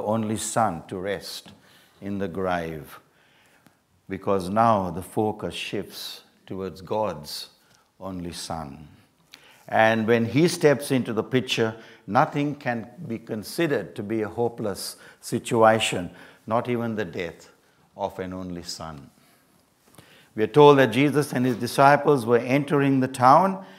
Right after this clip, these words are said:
and he was being followed by a crowd. People, uh, got to know about him and what he was doing, his ministry and so on.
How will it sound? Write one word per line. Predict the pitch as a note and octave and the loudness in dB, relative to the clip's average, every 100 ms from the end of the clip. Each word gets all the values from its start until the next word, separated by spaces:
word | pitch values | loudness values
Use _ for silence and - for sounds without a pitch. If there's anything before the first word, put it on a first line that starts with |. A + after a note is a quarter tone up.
| - | -16
and | - A2 | -10 -6
he | A#2+ | -4
was | A#2+ G#2+ | -4 -4
being | B2 A#2+ | -4 -6
followed | A#2+ D3 C#3+ A#2 G2 | -2 4 6 6 2
by | F#2 G#2+ | 0 0
a | G#2+ | -2
crowd. | - A2 G#2 F#2 E2 - | -4 -4 -2 -2 -6 -8
People, | C#3 C#3+ C#3 B2+ - - - - - | -8 -2 -2 -2 -6 -18 -20 -20 -6
uh, | F#2 | -4
got | F2+ A#2 A#2 | 0 0 0
to | C3 | -2
know | A#2+ C3+ C#3+ | 0 2 2
about | B2 B2+ C3 | 4 4 4
him | - D3 C#3+ | 0 -4 -4
and | A#2+ G#2 G2+ G2 F#2+ | -2 -2 -2 -6 -6
what | G2 A2+ | -4 -4
he | B2+ | -2
was | A#2 A2+ | 0 -2
doing, | - C#3 C#3+ C#3+ C3 | 0 2 2 2 -2
his | G2 E2+ | -6 -6
ministry | A#2 C#3+ C3+ - C3+ | -4 -4 -4 -4 -4
and | B2 | -4
so | - C3+ | -2 2
on. | B2+ B2+ | 2 2